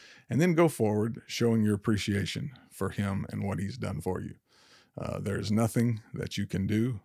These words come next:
to repay him, but there's plenty that you can do to show how much you appreciate him. And living for him and obeying his word is the number one way to do that.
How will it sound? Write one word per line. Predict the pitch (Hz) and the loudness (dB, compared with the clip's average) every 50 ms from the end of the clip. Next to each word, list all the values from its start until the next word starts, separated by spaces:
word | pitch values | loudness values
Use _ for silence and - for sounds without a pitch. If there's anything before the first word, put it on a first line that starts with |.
| _ _ _ - | _ _ _ -12
to | - 101 98 95 95 | -8 -6 -6 -6 -6
repay | 90 90 - - 113 117 117 | -6 -6 -2 0 2 4 4
him, | 120 127 113 | 4 4 2
but | 104 98 - | 0 -2 -2
there's | - - - | -4 -6 -6
plenty | - - - 127 127 123 | -6 -2 0 2 4 4
that | 120 113 110 - | 2 2 0 0
you | 113 110 | -2 0
can | 110 104 | 0 2
do | 101 110 101 | 2 2 0
to | 101 | 0
show | - - 101 104 107 104 - _ _ _ - - - _ _ - | 0 0 0 2 0 0 -2 _ _ _ -20 -20 -20 _ _ -6
how | - 95 | -2 0
much | 101 101 95 - - 101 | 0 0 0 0 -2 -2
you | 98 | -2
appreciate | 98 - - 95 - - - - - - | -2 -2 -2 -2 -2 -2 -4 -6 -6 -8
him. | - - - _ _ _ _ - _ _ _ _ _ | -8 -12 -14 _ _ _ _ -20 _ _ _ _ _
And | - - - - - - - - 80 80 - - | -12 -10 -8 -8 -8 -8 -8 -8 -8 -10 -10 -6
living | - 101 110 110 104 104 104 98 95 | 0 2 4 4 6 4 4 2 2
for | - 107 101 90 | 2 2 4 6
him | 87 117 117 113 113 107 95 | 6 6 6 6 6 4 2
and | 90 90 | 0 0
obeying | 90 87 90 104 107 104 101 | -2 -2 0 0 2 2 2
his | 92 98 98 92 | 2 0 -2 -2
word | 98 104 110 110 104 104 101 95 - - - - - | 0 2 2 2 2 0 -2 -4 -8 -12 -16 -12 -10
is | 92 95 98 | -10 -8 -4
the | 101 | -4
number | 95 98 98 98 95 95 | -2 -2 -2 -2 -2 -2
one | 95 95 95 92 | -4 -4 -4 -2
way | 90 90 87 | -2 -4 -4
to | 87 | -4
do | 87 90 87 | -6 -6 -6
that. | 87 - - - | -6 -8 -10 -10